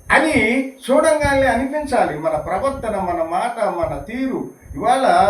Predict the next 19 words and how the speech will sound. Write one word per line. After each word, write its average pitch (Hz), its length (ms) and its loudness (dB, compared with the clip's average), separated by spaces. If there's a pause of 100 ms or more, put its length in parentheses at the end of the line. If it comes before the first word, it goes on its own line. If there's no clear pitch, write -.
(180)
చాలామంది 190 760 -2
YouTube-లో 202 400 -4
నేను 170 260 -6
చూస్తుంటే 185 400 -8
కొన్నిసార్లు 170 640 -8
నేను 156 120 -8
బాధపడతాను. 160 880 -6 (320)
ఈ 165 100 -2
పాస్టర్ 185 500 0
అమ్మలు 170 640 0
ఆ 156 100 6
లిప్‌స్టిక్‌లు 190 500 -6
పెట్టుకొని 170 420 -6
అలా 175 240 0
ఇలా 165 260 -2
వచ్చే 156 340 -4
వాళ్ళ 147 360 0
ఫోటోలు 170 400 -6
పెట్టి 147 540 -8